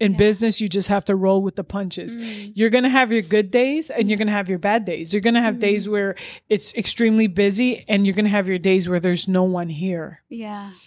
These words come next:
Speaker 2: Yeah.
Speaker 1: And you have to be okay
Speaker 2: Mm.
Speaker 1: with worshiping when there's worship. Like, I think sometimes when you do things for people, it's like an
Speaker 2: Yeah.
Speaker 1: act of worship.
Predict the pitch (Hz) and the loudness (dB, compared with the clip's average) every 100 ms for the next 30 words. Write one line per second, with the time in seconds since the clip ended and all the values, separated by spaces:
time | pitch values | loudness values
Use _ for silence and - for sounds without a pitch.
0 | - - - 262 262 208 208 214 185 196 | -20 -20 -16 -6 2 4 6 4 4 2
1 | 202 - 208 196 190 190 - 196 196 175 | 0 0 -2 -2 -2 -6 -6 -4 -4 -6
2 | 156 - _ _ _ _ - 226 220 202 | -12 -20 _ _ _ _ -20 -12 0 2
3 | 202 196 214 185 190 202 - 190 - 170 | 2 2 -2 2 4 2 0 -6 -10 -14
4 | 165 160 190 185 180 170 - - _ _ | -14 -14 -4 0 0 0 0 -2 _ _
5 | _ - - - 226 285 330 262 240 240 | _ -20 -16 0 2 4 0 -2 0 -2
6 | 214 - - - 254 381 381 330 - 311 | -2 -12 -16 -4 0 0 -2 -6 -2 0
7 | 277 208 - 226 220 208 208 226 277 269 | 0 -4 -4 0 2 2 0 -4 -4 -4
8 | 285 262 285 - 269 - 214 262 269 220 | -6 -4 -4 -4 -6 -6 -2 -2 -2 -6
9 | 208 202 185 208 269 - - | -6 -8 -8 -8 -8 -10 -14